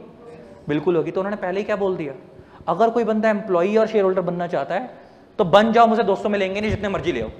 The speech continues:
जितने मर्जी ले आओ। जो normal लोग हैं वो कितने हो सकते हैं खाली? इसका मतलब ये हो गया, यहाँ से एक analysis निकल के आया, क्या एक private company भी widely held company हो सकती है?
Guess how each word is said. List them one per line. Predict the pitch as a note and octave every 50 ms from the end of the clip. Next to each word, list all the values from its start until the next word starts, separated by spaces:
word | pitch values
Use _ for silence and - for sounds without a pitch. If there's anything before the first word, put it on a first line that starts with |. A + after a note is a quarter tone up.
| - - - - - - -
जितने | E3 D#3 F3+ G#3 A#3+ - - - - - - - - - - - - - - -
मर्जी | D3+ D3 D3 C3+ B2+ D3+ C3+
ले | A#2+ A2
आओ। | G#2+ A2 - - - - - - -
जो | A3+ A#3+
normal | A3 G3+ F#3 E3+ F3 F#3+ G#3 B3 D4 C#4+
लोग | C4+ C4 B3 B3+
हैं | B3
वो | G#3 A3 C4
कितने | C4 C#4 B3+ - B3
हो | A#3+ A3
सकते | A3+ - - A#3
हैं | A3 G3
खाली? | G#3+ G#3+ A#3+ C#4+ - - - - - - - - - - - - E3+ E3 D#3+ - - - - - - - - -
इसका | E3+ F3+ - - - G#3+ G#3
मतलब | G3+ G3 G3+ G3+ G3 F#3+
ये | G3 G3+
हो | F#3+ F3+ E3
गया, | F3 F#3+ G3
यहाँ | G3 F#3 F3+
से | F3+ - G3
एक | F#3
analysis | F3 E3 E3+ F3 E3+ F#3+ F3+ E3
निकल | E3+ E3 E3+ E3
के | E3 E3+ D#3+
आया, | E3+ F#3
क्या | F#3+ F#3+ G3+ G3+
एक | G3+ G3+ -
private | - D3 D3 D#3 E3 F#3+ F#3+ F#3+
company | - E3+ E3 E3 D#3+ F3 F3 F3+
भी | F3+ G#3
widely | F#3 C#3+ C#3 C#3+ D#3+ E3 F3+ F#3+
held | F3 F#3 F#3+
company | F3+ F#3 F3+ F#3
हो | F#3 D#3+
सकती | D#3+ F3+ F3+ - A3+ G3+
है? | D3+ - -